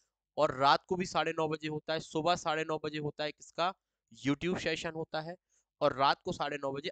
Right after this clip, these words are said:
Unacademy का session होता है। मेरे दोनों session free हैं, अब सेशन का लिंक वगैरह आपको चाहिए कि सेशन का लिंक वगैरह कहाँ से मिलेगा, तो यहाँ से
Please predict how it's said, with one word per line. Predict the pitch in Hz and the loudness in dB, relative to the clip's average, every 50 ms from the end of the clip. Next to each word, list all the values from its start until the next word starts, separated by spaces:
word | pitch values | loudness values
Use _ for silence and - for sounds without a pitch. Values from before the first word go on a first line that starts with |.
| - - | -6 -4
Unacademy | 147 139 139 131 - 131 127 127 127 135 131 120 | -2 -2 -2 -2 -2 -4 -4 -4 -6 -10 -8 -8
का | 123 117 | -8 -8
session | - - 110 107 - 117 | -6 -8 -10 -10 -10 -10
होता | 113 110 - - | -10 -8 -8 -8
है। | - 120 | -6 -4
मेरे | 127 139 156 | -4 -4 -2
दोनों | 143 147 147 160 170 | 0 0 -2 -2 -2
session | - 160 143 - - 151 | -2 -4 -4 -4 -6 -10
free | 143 - - 147 147 165 160 | -10 -12 -10 -8 -6 -6 -4
हैं, | 160 175 196 - _ _ _ _ _ _ _ - | -4 -4 -6 -6 _ _ _ _ _ _ _ -2
अब | 156 170 170 | -2 0 0
सेशन | - - - 175 165 160 - 196 | -2 0 0 0 2 2 0 -2
का | 190 - - 196 | -2 0 0 0
लिंक | 175 156 156 160 175 208 226 - | 0 0 2 2 0 2 0 0
वगैरह | 220 214 208 196 190 185 | 2 2 2 2 2 2
आपको | 180 175 - - 180 | 2 2 0 -4 -6
चाहिए | - - 165 165 165 175 | -6 -4 -4 -4 -4 -4
कि | 175 185 | -6 -6
सेशन | 165 - 156 151 - | -6 -6 -6 -6 -8
का | 160 - 165 | -8 -8 -6
लिंक | 151 139 143 156 170 - | -6 -6 -6 -8 -8 -8
वगैरह | 160 151 147 156 151 | -8 -4 -4 -2 -4
कहाँ | 143 - - 123 135 139 | -4 -6 -6 -6 -6 -8
से | - - | -8 -10
मिलेगा, | 147 143 143 147 151 165 | -12 -8 -8 -6 -6 -6
तो | 156 - | -6 -6
यहाँ | 143 123 120 110 110 113 | -6 -4 -4 -6 -6 -8
से | 107 - | -12 -14